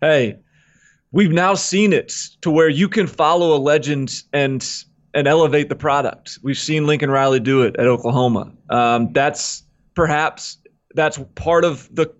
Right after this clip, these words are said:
the reason why Ryan Day was afforded this opportunity, because you, we, we, we saw it in practice and it can work, but it also creates a scenario where the expectation is real. Um, and, and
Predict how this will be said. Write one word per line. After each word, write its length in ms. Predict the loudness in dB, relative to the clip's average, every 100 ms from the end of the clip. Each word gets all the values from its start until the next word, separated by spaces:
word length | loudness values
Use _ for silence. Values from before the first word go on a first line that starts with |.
| -6
the 100 | 0
reason 300 | 2 2 2
why 160 | 2
Ryan 300 | 2 2 0
Day 160 | 2 2
was 140 | 2
afforded 380 | -2 0 2 4
this 180 | 2 2
opportunity, 600 | 0 0 -4 -2 0 0
because 540 | -2 2 2 2 -2 -10 _ _ _ _
you, 480 | -4 0 4 4 4
we, 140 | 2 2
we, 280 | 2 0 -2 -2
we 120 | 0
saw 380 | 2 2 4 4
it 60 | 2
in 80 |
practice 760 | 0 0 -2 -2 -4 -4 -6 -12 -6
and 140 | -2
it 160 | -2 -4
can 180 | -4 2
work, 400 | 2 2 -2 -14 _ -20
but 280 | -2 2
it 160 | 2 4
also 680 | 2 2 2 2 4 2 -4 _ _ _ _
creates 500 | -4 0 2 2 0
a 60 | -6
scenario 520 | -4 0 4 4 4
where 480 | 4 2 4 2 -2 -12 _ _ _ _ _ -12
the 220 | 0 2
expectation 680 | 2 0 -4 2 0 0 -4
is 120 | -2
real. 360 | 0 0 -2 -8 _ _
Um, 500 | 0 2 2 0 -4 -2
and, 520 | 0 2 2 0 -2
and 320 | 0 0 0